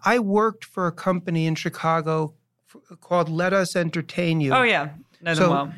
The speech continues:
Speaker 1: I worked there when they opened up their new concept in Water Tower. This is going back many, many years. And I learned a lot from that. And I think you're right. I mean, the restaurant scene in Chicago is phenomenal and it's constantly changing. But I do agree with you. I think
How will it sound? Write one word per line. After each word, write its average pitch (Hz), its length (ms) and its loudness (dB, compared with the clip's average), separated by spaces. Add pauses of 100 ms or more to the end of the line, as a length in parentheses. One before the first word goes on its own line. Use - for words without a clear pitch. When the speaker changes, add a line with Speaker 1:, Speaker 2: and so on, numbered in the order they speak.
(220)
Speaker 1:
I 175 100 4
worked 220 400 2
there 180 520 -2
when 160 180 -2
they 165 140 2
opened 175 380 0
up 160 200 -2
their 156 160 0
new 156 180 2
concept 156 600 -2
in 143 160 -2
Water 156 280 2
Tower. 139 400 -4
This 143 220 -6
is 143 80 -6
going 147 280 0
back 143 340 -4
many, 156 260 2
many 147 220 2
years. 139 380 0 (420)
And 170 160 4
I 185 140 2
learned 170 300 0
a 143 60 -2
lot 139 380 -4 (200)
from 151 280 -2
that. 139 280 -2 (260)
And 175 120 4
I 190 80 4
think 262 240 -2
you're 220 100 0
right. 170 160 2 (240)
I 190 60 0
mean, 202 120 4
the 202 80 2
restaurant 214 540 0
scene 180 240 -2
in 170 100 2
Chicago 165 540 0
is 165 100 -2
phenomenal 160 600 0
and 151 100 0
it's 143 120 -6
constantly 160 520 -2
changing. 160 600 0 (260)
But 175 120 2
I 175 80 2
do 214 360 -4
agree 170 260 0
with 170 140 0
you. 160 60 0
I 147 60 0
think 170 240 -4